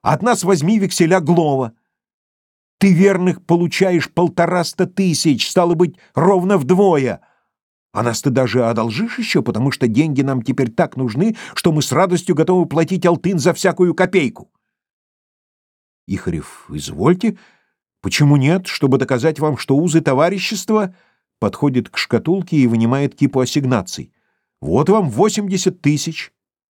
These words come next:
Утешительный. "А вот тебе и векселя. Теперь я побегу сейчас за Гловым...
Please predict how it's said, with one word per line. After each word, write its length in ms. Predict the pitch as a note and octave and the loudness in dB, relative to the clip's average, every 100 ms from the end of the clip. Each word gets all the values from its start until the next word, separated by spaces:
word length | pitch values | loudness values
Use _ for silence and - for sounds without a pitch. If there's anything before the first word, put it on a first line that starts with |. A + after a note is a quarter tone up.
| _ _ _ - | _ _ _ -10
Утешительный. 640 | F#2 A2 G#2+ F#2 E2+ F2 | -4 -2 -2 -2 -6 -4
"А 140 | - A#2 | -2 -2
вот 280 | A2+ G#3 - | 0 -2 -2
тебе 280 | F3 D3+ | 0 2
и 80 | D3+ | 2
векселя. 580 | C#3+ C#3+ - D3 A2+ D#2+ _ _ _ _ _ - | 2 -2 0 0 0 -4 _ _ _ _ _ -2
Теперь 260 | A2+ B2 | 0 0
я 140 | G#2 G#2 | -2 -2
побегу 380 | G#2+ G2 G#2+ A2+ | -2 -2 0 -2
сейчас 420 | A2 F#2+ A2+ F2 | -2 -2 -2 -4
за 280 | D2+ F#2 F2+ | -4 -4 -4
Гловым... 760 | C#2 C#2+ D#3 A3+ B3+ A#3 F#3 | -4 -4 0 2 2 0 -4